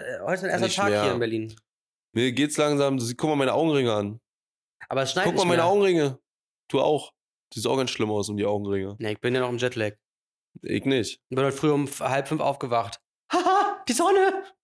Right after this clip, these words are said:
Speaker 2: Cool.
Speaker 1: Hm.
Speaker 2: Ja, alles Ton und Ton hier. Grau in Grau. Gris en Gris.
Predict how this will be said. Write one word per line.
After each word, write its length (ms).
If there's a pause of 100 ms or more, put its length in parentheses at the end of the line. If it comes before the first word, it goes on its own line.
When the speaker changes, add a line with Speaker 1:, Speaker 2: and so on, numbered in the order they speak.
Speaker 2:
Cool. 400
Speaker 1:
Hm. 400 (1080)
Speaker 2:
Ja, 240
alles 340
Ton 200
und 120
Ton 200
hier. 280 (140)
Grau 240
in 100
Grau. 500 (240)
Gris 580
en 180
Gris. 520